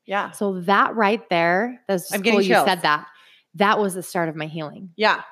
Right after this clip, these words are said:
Speaker 2: And keep in mind, I've been doing this work like you, right? This personal growth
Speaker 1: But
Speaker 2: work.
Speaker 1: so she, you, you were seeking and she showed up. She was your teacher.
Speaker 2: She,
Speaker 1: Uh, your teachers
Speaker 2: exactly.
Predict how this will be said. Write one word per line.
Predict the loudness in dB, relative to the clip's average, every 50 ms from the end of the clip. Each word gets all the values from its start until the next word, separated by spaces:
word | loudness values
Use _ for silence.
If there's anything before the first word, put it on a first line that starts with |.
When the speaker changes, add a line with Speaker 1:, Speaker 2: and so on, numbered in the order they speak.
| -12
Speaker 2:
And | -8 0
keep | 2 2 2
in | 4 2
mind, | 2 2 4 4 2
I've | 2 2 0 0
been | -4 -4 -2
doing | -2 -2 -2 -2 -2
this | -4 -6 -4
work | -2 0 0 0 0 0
like | -2 -2 0 0
you, | 0 2 2
right? | 2 2 2 2 0 -4 -8
This | -14 -20
personal | -10 _ -6 -6 -6 -6 -6 -6 -6
growth | -2 0 2 2 2
Speaker 1:
But | 2 2 2
Speaker 2:
work. | 2 0 0
Speaker 1:
so | 0
she, | -2 -4 -6
you, | -4 -4 -4 -6 -6 -8
you | -6 -6
were | -4 -6
seeking | -6 -8 -10 -12 -12 -14 -12 -10 -10
and | -10 -10 -10
she | -12 -12 -12
showed | -8 -6 -4 -4
up. | -4 -4
She | -6 -8 -10
was | -10 -8
your | -10 -8
teacher. | -6 -6 -4 -4 -4 -2
Speaker 2:
She, | -2 -2
Speaker 1:
Uh, | -2 -2
your | -2 -4 -4 -4
teachers | -2 -4 -2 -2 0 0 0 0 0 -2
Speaker 2:
exactly. | -6 -8